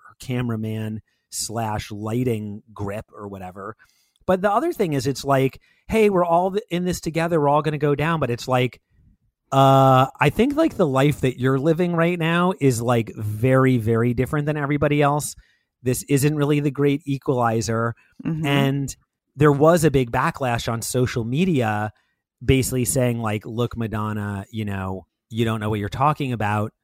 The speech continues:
Speaker 1: We've reported on the podcast about all these entertainers who are
Speaker 2: Mm-hmm.
Speaker 1: actually doing, some people like Kelly Ripa and Mark Consuelos, they donated money to buy ventilators.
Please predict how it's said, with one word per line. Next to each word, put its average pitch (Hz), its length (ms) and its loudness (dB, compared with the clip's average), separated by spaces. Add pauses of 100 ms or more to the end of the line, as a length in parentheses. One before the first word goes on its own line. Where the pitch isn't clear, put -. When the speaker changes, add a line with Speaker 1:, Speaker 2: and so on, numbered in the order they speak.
(160)
Speaker 1:
We've 165 400 4
reported 151 480 0
on 120 120 -2
the 117 80 -6
podcast 135 680 -2
about 120 320 2 (400)
all 143 220 8
these 151 260 0
entertainers 120 1040 -4 (280)
who 135 200 2
are 123 100 4
Speaker 2:
Mm-hmm. 131 100 -2
Speaker 1:
actually 131 440 0
doing, 131 500 0
some 143 240 2
people 135 220 2
like 120 160 -2
Kelly 123 320 -2
Ripa 120 240 0
and 117 180 -4
Mark 113 220 -6
Consuelos, 113 580 -6 (340)
they 113 220 -4 (160)
donated 110 500 -4
money 113 280 -4
to 113 80 -6
buy 107 420 -6
ventilators. 135 880 2